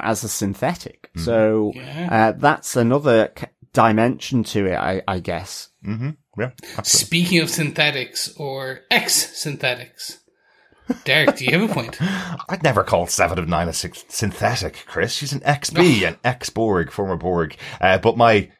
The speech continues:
Speaker 2: Omega directive, my, uh, my medium-sized point for the episode of Seven of Nine, still fighting with the Fenris Rangers. Uh, you mentioned earlier on, John, about herself and Raffi, uh, and their relationship. We literally just saw a hand touch at the end of, uh, of season one. It is kind of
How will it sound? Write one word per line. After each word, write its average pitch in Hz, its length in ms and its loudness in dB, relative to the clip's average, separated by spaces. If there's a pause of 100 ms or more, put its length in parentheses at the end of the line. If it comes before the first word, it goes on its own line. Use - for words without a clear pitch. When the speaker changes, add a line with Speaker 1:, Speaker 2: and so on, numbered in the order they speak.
(200)
Speaker 2:
Omega 101 400 4
directive, 80 400 -2
my, 76 240 -4
uh, 76 200 0
my 80 120 0
medium-sized 87 760 0
point - 200 -2
for - 120 -8
the 78 80 -2
episode 71 220 -6
of 67 100 -6
Seven - 260 -2
of - 80 -12
Nine, 71 320 -4
still - 260 2
fighting 101 360 2
with 85 100 -2
the - 80 -14
Fenris 71 480 -4
Rangers. 92 480 0 (300)
Uh, 85 200 4
you 104 120 2
mentioned 95 500 2
earlier 85 220 2
on, 80 180 4
John, 80 180 4
about 73 200 -2
herself 82 320 0
and 78 100 -6
Raffi, 78 380 -2 (200)
uh, 78 220 2
and 78 160 -2
their 80 80 -2
relationship. 78 560 -4
We 175 240 -4
literally 175 400 -2
just 135 180 -2
saw 101 200 4
a - 20 4
hand 101 380 0
touch - 320 -4
at 82 100 -8
the 78 160 -4
end 78 400 -4
of, 69 300 -6
uh, 71 220 -4
of 78 120 -8
season 73 340 -8
one. 78 200 -6
It 90 80 -4
is 202 100 2
kind 104 180 2
of 87 120 -4